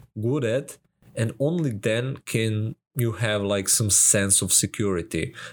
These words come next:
Again, there's no absolute security. Like, you can see th-, what happened with Corona, with the economy changing, with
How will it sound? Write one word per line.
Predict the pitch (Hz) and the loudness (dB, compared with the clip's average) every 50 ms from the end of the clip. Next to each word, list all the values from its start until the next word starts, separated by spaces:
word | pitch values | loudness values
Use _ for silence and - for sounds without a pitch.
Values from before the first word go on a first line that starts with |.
| - - | -8 -4
Again, | 117 110 117 107 98 | -2 -2 0 0 0
there's | 101 104 104 101 107 | 0 0 0 0 0
no | 104 101 98 98 95 - - | 0 0 0 -2 -2 -4 -2
absolute | - 95 98 - - - 107 98 92 - | -2 0 0 2 2 2 0 0 0 0
security. | - 95 - - 104 101 98 101 98 - - 110 104 | -2 -2 -2 -4 -2 -2 -2 -2 -4 -4 -4 -4 -2
Like, | 101 101 98 95 - | 0 0 -2 -2 -4
you | - 101 | -6 -6
can | - - 98 | -4 -2 0
see | 95 - - 101 98 | 2 2 2 2 0
th-, | 98 107 107 110 - - - | 0 -2 -2 -4 -6 -8 -12
what | - 117 123 135 113 98 - | -12 -6 -2 -2 -2 -2 0
happened | - 117 104 - - 101 98 98 | -2 -2 -2 -2 -2 -2 0 0
with | 98 95 - - - - - - - - - - - - - - - - - | -2 -2 -4 -6 -14 -14 -14 -10 -6 -6 -4 -4 -4 -6 -6 -10 -16 -12 -8
Corona, | - 120 117 113 113 110 110 107 110 107 107 | -4 -2 -2 0 0 0 0 0 -2 -2 -2
with | 101 104 98 - | -2 -4 -4 -4
the | 101 | -6
economy | 98 - 117 110 104 104 104 104 | -4 -2 0 0 0 0 -2 -2
changing, | 101 - - 101 104 104 101 101 104 101 98 | -2 0 0 0 0 0 0 0 -2 -2 -2
with | 98 95 95 98 95 - - - | 0 0 0 -2 -2 -4 -8 -12